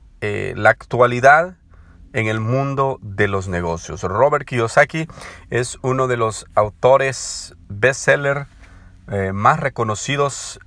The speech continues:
en el mundo por su libro Padre Rico, Padre Pobre. Hemos hablado en este podcast en otras ocasiones acerca de su forma de ver las, em, todo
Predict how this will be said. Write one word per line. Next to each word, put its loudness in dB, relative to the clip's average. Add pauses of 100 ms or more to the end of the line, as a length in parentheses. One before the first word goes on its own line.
(140)
en -2
el -4
mundo -4
por -6
su -6
libro -2
Padre 4
Rico, -6
Padre 4
Pobre. 2
Hemos -4
hablado 4
en -6
este -4
podcast 0 (320)
en 0
otras -2
ocasiones -2
acerca 0 (460)
de -2
su -6
forma 0
de -2
ver -2
las, -2 (120)
em, -12 (160)
todo 2